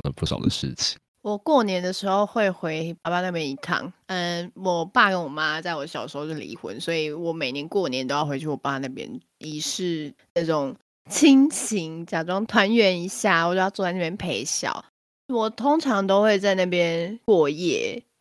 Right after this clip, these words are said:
Speaker 2: 除夕的晚上到初一这样，通常都是这样。但是，呃，我的阿婆会，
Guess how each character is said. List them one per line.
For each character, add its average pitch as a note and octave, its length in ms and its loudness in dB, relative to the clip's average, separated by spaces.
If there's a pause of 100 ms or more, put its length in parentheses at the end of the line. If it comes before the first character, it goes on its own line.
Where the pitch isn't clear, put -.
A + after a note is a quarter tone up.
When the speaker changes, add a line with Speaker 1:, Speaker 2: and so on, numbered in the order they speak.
Speaker 2:
除 C4+ 580 2
夕 C4 680 4
的 E3+ 420 4
晚 B2+ 260 0
上 G3 300 0
到 F3 220 6
初 D#3 320 -2
一 D3+ 180 -6
这 D3+ 80 -4
样， C#3 160 -2
通 G4 220 6
常 G3+ 280 2 (140)
都 A3 160 0
是 A3 140 -6
这 F#3 100 -2
样。 D3+ 220 -2
但 G#3+ 160 -4
是， G#3+ 260 -6 (120)
呃， F3 220 -2
我 E3 140 -4
的 D3 60 -4
阿 D#3 160 0
婆 F3+ 240 -6
会， F3 360 -2